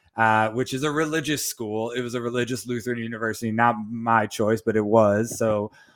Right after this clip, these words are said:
um, you know, religion and medicine don't really go hand in hand. And I had, um, a little, like, bump in a sensitive area that I wanted to get checked out.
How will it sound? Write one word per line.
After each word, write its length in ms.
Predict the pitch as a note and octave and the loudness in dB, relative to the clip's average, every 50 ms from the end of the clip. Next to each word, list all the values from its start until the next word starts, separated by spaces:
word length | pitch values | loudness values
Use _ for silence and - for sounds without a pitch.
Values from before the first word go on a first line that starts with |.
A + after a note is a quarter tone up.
| - - - | -16 -6 -2
um, 420 | A2+ A2+ G2+ G#2 G#2 G#2 G#2+ G#2 _ | 0 0 0 0 -2 -4 -8 -10 _
you 140 | A#2+ A#2+ A#2 | -10 -8 -4
know, 80 | G#2+ G#2+ | -2 0
religion 480 | A2 A2 A2+ A2 A#2+ A#2+ G2+ B2 A#2+ A#2+ | 0 0 2 2 2 2 2 2 0 0
and 100 | A2+ A2+ | 2 2
medicine 360 | A2 A2 A2 - - A#2 G#2 | 2 2 2 0 -2 -2 2
don't 180 | A2 A2 G#2+ | 2 2 2
really 180 | G#2+ A2+ G#2+ G2+ | 2 0 0 0
go 140 | G#2 G#2 G2+ | 0 0 0
hand 280 | G#2+ A#2 A2 G#2+ G#2+ | 2 0 0 0 -2
in 80 | G#2 G#2 | -2 -2
hand. 380 | A2+ A2+ A2 G#2+ G#2 G2+ G#2+ - _ _ _ - - - - - | 0 0 2 2 2 0 -2 -6 _ _ _ -20 -20 -20 -14 -2
And 100 | G#2 A2+ | 4 6
I 120 | A2+ A2+ | 8 8
had, 440 | A2+ A2+ A#2 A2+ A2 G#2+ G#2+ G2+ A2 - - | 10 10 10 10 10 10 8 6 2 0 2
um, 480 | G#2+ G#2 G#2 G2+ G2+ G2+ G2 G2 G2+ - - | 2 2 4 4 4 2 2 0 -2 -4 0
a 100 | G#2+ A2 | 0 0
little, 540 | A2+ A2 A#2+ B2+ B2+ A#2+ B2+ B2 A#2+ A#2 A2+ | 0 2 4 4 6 8 8 8 8 8 6
like, 240 | A2 G#2+ G2+ F#2 - _ - | 4 2 0 -2 -4 _ 0
bump 400 | - C#3 C#3+ C#3 A#2+ A#2+ A#2 - - - _ - | 4 6 6 6 6 4 0 -10 -14 -16 _ -2
in 60 | A2+ | 0
a 420 | A2+ A2+ A2 A2 A2 A2 G#2+ G#2 G2+ | 0 0 0 -2 -2 -2 -2 -4 -4
sensitive 560 | - - A#2 A2 A2+ - - A2 A2+ A2 A2 - | -4 -6 -6 -6 -6 -6 -4 -2 -2 -4 -4 -2
area 600 | - A2 G#2+ G2+ G2 G2+ G2+ G2+ G#2+ A#2+ D3 E3 - _ _ _ _ - | -2 0 0 0 0 0 0 0 0 0 0 -2 -6 _ _ _ _ -4
that 160 | A2 A2+ A2 | -2 0 0
I 160 | G2 G#2+ A2 G#2+ | 2 2 2 2
wanted 340 | G#2+ G#2+ G#2+ A2 A2+ G#2+ - | 2 0 -2 -2 -2 -4 -4
to 80 | A#2 | -4
get 180 | G#2+ A2 A2 - | -4 -6 -10 -6
checked 320 | - - - A#2+ - - | 0 0 0 0 0 -2
out. 360 | G2 F#2 F#2+ G#2 A#2+ C#3 - | -4 0 2 2 0 0 -2